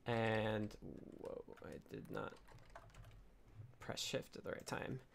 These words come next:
And lastly, we have Summersoft. Uh, Summersoft says, um,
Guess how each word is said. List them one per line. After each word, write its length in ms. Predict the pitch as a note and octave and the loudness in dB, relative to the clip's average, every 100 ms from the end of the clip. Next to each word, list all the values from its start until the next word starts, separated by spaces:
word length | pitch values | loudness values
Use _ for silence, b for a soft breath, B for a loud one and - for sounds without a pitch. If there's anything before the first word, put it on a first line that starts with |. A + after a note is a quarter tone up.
| b b | b b
And 100 | - C#3+ | 12 12
lastly, 340 | E3+ - F#3 | 12 12 12
we 140 | D3+ | 12
have 220 | C#3+ C3+ A#2 | 12 12 12
Summersoft. 720 | C#3 E3+ - G#3+ G#3+ - - - | 12 12 12 12 12 10 -6 6
Uh, 460 | - A2+ G#2+ G#2+ G2+ - - - - | 12 12 12 12 12 6 -14 -12 8
Summersoft 520 | D3 D3 C3+ C#3 B2+ | 12 12 12 12 12
says, 640 | - A#2 A2+ A#2 A#2 A2+ - | 12 12 12 12 10 4 4
um, 480 | A2+ G#2+ G#2+ G#2 G#2 | 8 10 10 8 2